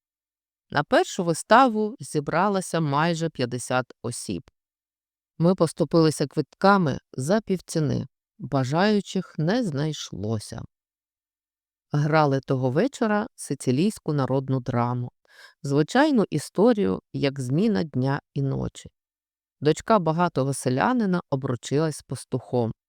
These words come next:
Вона була вірна йому доти, доки з міста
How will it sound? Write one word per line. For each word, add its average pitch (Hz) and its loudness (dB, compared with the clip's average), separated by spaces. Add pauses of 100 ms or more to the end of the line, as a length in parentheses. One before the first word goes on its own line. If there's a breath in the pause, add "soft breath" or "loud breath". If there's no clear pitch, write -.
(640)
Вона 175 4
була 160 2
вірна 147 0
йому 131 0
доти, 214 0 (340)
доки 123 -2
з 120 -4
міста 208 -2